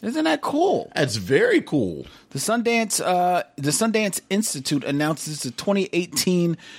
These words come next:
Speaker 1: New Frontier Story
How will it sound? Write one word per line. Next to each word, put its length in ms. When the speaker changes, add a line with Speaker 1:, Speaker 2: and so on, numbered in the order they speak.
Speaker 1:
New 600
Frontier 960
Story 1120